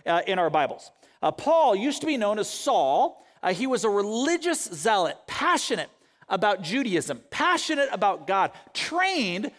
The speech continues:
by the religious elite of his day. In fact, if he remained on that course, he'd probably been one of the leading religious leaders, also called the Pharisees,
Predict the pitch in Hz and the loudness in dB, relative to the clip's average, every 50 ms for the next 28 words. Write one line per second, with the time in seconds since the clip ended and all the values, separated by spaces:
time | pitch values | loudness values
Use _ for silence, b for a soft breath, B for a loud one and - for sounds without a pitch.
0 | B B B - 208 226 233 208 226 220 214 208 208 220 233 294 330 320 320 330 | B B B 0 2 2 2 2 2 2 2 2 0 0 0 0 0 0 0 -2
1 | - - 269 - 220 214 220 240 262 262 269 254 - 214 185 220 214 165 143 - | -2 -2 0 0 0 2 2 0 0 0 -2 -2 -2 -2 0 0 -2 -2 0 0
2 | 196 170 151 127 127 - - b b b b 185 165 - 262 247 254 262 262 240 | 0 0 0 -2 -4 -10 -16 b b b b -8 -4 -2 0 0 0 0 -2 -4
3 | 196 - 233 220 180 B B B - 196 208 208 208 240 285 339 349 330 294 269 | -4 -2 -4 -4 -4 B B B -2 0 0 2 2 0 0 0 2 2 2 2
4 | 240 233 220 - - 185 208 226 233 226 - 208 - - 226 277 277 269 254 247 | 2 0 -2 -2 -2 0 0 0 0 0 -4 -6 -6 -2 0 0 2 2 2 0
5 | 240 233 233 220 180 196 190 190 202 226 254 285 330 349 359 359 359 359 349 349 | 0 0 -2 0 0 2 2 2 2 2 2 2 4 4 4 4 4 4 2 0
6 | 349 339 311 285 277 269 285 247 277 - - 226 220 220 233 233 - - - 226 | 0 -2 -2 -2 0 0 -2 -2 -4 -4 -4 -4 -2 0 -2 -2 -2 -2 -4 -4
7 | 233 233 - 262 262 - 226 233 208 202 185 - - 226 226 226 220 220 - - | -2 -2 -4 -6 -4 -4 -4 -4 -2 -4 -6 -6 -4 -2 -2 0 -2 -2 -4 -4
8 | 151 151 156 151 | -4 -4 -4 -6